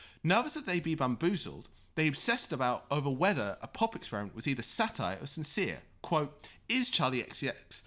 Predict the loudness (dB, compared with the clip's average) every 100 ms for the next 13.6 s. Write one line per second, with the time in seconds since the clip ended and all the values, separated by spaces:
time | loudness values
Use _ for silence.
0 | -10 -2 2 2 2 -2 -6 -4 -2 0
1 | 2 2 0 0 0 0 -4 -2 -4 -4
2 | -4 -2 -2 -2 -4 -4 -4 -8 -10 -14
3 | -12 -10 -10 -12 -14 -20 -20 _ _ _
4 | _ _ _ _ _ _ -20 _ -4 0
5 | 4 2 2 2 2 2 0 0 0 2
6 | 2 2 -4 -2 -2 -2 -4 -4 -6 -4
7 | 0 0 0 -4 -6 -10 -12 -18 -10 0
8 | 2 2 -2 2 2 4 0 2 2 0
9 | -4 -14 -8 -2 -2 -2 0 2 2 0
10 | 0 2 2 0 -10 -18 -8 0 2 2
11 | 2 2 2 0 -4 0 0 2 -2 -6
12 | -4 -2 0 0 0 -2 -4 -8 -14 -12
13 | -8 -6 -2 -2 -2 -8